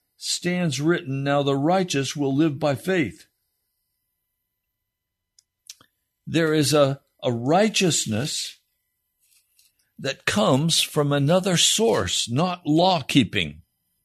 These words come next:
There is another source of that, of that righteousness, and it is,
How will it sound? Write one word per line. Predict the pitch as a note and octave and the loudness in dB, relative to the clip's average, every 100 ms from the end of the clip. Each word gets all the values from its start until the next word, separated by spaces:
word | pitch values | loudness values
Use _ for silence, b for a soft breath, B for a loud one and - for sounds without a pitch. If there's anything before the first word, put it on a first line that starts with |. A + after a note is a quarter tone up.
| _ _ _ _ _ _ _ _ _ _ _ _ _ _ _ _ _ _ _ _ _ _ _ _ _ _ _ _ _ - | _ _ _ _ _ _ _ _ _ _ _ _ _ _ _ _ _ _ _ _ _ _ _ _ _ _ _ _ _ -6
There | A#2 | -4
is | A2 A#2+ | -2 0
another | A2+ A#2+ C#3+ C#3 | 2 2 0 0
source | - E3+ A#2+ F2 | 0 0 -2 -2
of | A#2 G2+ | -4 -4
that, | A#2+ - - _ - - - - _ _ _ - | -4 -4 -10 _ -20 -20 -20 -20 _ _ _ -18
of | A2 | -8
that | A2+ A#2+ | -6 -6
righteousness, | A#2+ C#3 C#3 F#2+ F2 F2+ E2 | -4 -4 -2 -2 -2 -4 -6
and | - A#2 A#2 | -4 -2 2
it | A#2+ | 2
is, | A#2 A2 - | 2 2 0